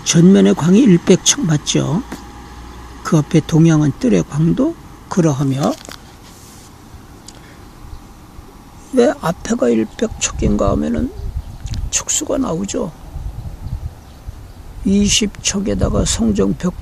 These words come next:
두-, 두께가 육 척씩 십이 척이면 이제 삼십이 척에다 이십 들이 있으니까 사십, 칠십이에다가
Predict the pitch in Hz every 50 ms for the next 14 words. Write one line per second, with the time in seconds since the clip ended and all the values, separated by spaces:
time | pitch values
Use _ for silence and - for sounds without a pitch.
0 | - - - - - - - - - - - 180 - - - - 185 - 190 95
1 | - - - - - - - - - - - - - - - - - - - -
2 | - - - - - - - - - - - - - - - - - - - -
3 | - - - - - - - - - - - - - - - 180 180 165 - -
4 | - - - 175 - - - - - - - - - - - - - - 220 208
5 | 202 - 311 285 185 185 190 - - - - - 190 175 175 - - - - -
6 | - - - - - - - - - - - - - - - - - - - -
7 | - - - - - - - - - - - - - - - 233 233 226 214 185
8 | - - 202 190 202 - - - - 185 190 180 - - - 190 185 190 180 196
9 | 190 - - 185 180 180 190 196 196 - - 208 208 - - - - - 262 220
10 | 240 - 101 95 - 185 190 170 - - - - - - - - - - - 226
11 | - - - - 214 190 - - 202 - - - - - 302 285 196 - - -
12 | - - 185 196 92 92 92 - - - - - - - - - -